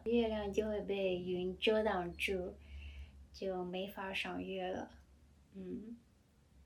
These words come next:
还有什么呢？嗯，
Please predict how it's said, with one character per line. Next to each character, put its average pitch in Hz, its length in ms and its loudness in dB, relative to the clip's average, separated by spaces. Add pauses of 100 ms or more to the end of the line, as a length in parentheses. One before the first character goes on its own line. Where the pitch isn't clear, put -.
(2000)
还 233 180 0
有 247 240 6
什 254 240 0
么 202 240 0
呢？ 208 640 -4 (480)
嗯， 196 580 -2